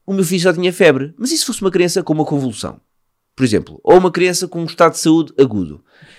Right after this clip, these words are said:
Portanto, as pe-, eu, eu, eu como médico vejo isto no meu dia-a-dia, mas como cidadão também me deparo com estas situações que são dramáticas realmente. Eu imagino o desespero de uma pessoa que mora no Algarve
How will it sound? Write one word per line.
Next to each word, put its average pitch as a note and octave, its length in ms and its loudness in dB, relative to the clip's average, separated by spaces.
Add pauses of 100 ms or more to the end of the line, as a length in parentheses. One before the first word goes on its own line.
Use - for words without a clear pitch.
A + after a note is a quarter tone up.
(240)
Portanto, D3+ 380 4 (680)
as G#3 140 6
pe-, - 140 -10
eu, G#3 300 -10
eu, - 60 -12 (680)
eu E3+ 140 6
como D#3+ 180 2
médico F3+ 360 2
vejo D3+ 260 2
isto C#3+ 140 -8
no C#3+ 60 -2
meu C3+ 120 2
dia-a-dia, A#2+ 580 2
mas D#3+ 160 2
como A3+ 280 -2
cidadão C3+ 800 0 (140)
também A3 500 6
me F#3+ 160 -2
deparo F3 340 4
com D#3 100 2
estas D#3 200 -2
situações D#3 460 -4
que - 100 -8
são A3+ 140 2
dramáticas A3+ 520 0
realmente. G#3 420 2
Eu A3+ 60 0
imagino E3 400 2
o - 20 -2
desespero A#2+ 460 0
de C3 60 -4
uma E3 120 0
pessoa C#3 260 -2
que - 80 -6
mora F3+ 220 6
no D#3 120 2
Algarve F2+ 520 2